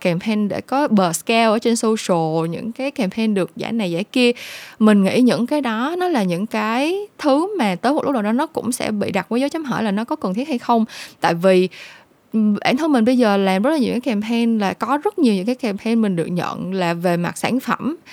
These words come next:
về mặt thương hiệu, là nó y chang như tất cả mọi thứ khác ở trên thị trường. Cái việc mà khách hàng chọn lựa sản phẩm này thay vì sản phẩm kia, nó chỉ là happen to be là ngày hôm đó cái packaging của cái sản phẩm này, cái bao bì của sản phẩm này nó hút mắt hơn, người ta thích, người ta mua.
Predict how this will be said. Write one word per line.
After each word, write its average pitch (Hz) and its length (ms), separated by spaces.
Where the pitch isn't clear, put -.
về 196 100
mặt 190 180
thương 247 180
hiệu, 185 340
là 214 120
nó 240 160
y 302 200
chang 269 200
như 269 100
tất 349 100
cả 269 100
mọi 220 120
thứ 269 120
khác 370 160
ở 359 80
trên 240 100
thị 214 160
trường. 170 340
Cái 277 140
việc 233 160
mà 185 80
khách 320 200
hàng 185 220
chọn 175 300
lựa 180 260
sản - 160
phẩm 208 120
này 214 100
thay 233 80
vì 202 100
sản 190 140
phẩm 214 200
kia, 269 260
nó 339 100
chỉ - 200
là 240 180
happen 294 380
to 240 120
be 240 140
là 226 80
ngày 190 180
hôm 233 200
đó 247 100
cái 330 200
packaging 247 540
của 202 120
cái 269 280
sản - 180
phẩm 220 220
này, 208 80
cái 262 100
bao 247 140
bì 202 180
của 190 80
sản 214 140
phẩm 220 60
này 208 100
nó 214 120
hút 359 140
mắt 339 180
hơn, 247 160
người 190 100
ta 214 80
thích, 339 160
người 214 100
ta 214 100
mua. 233 300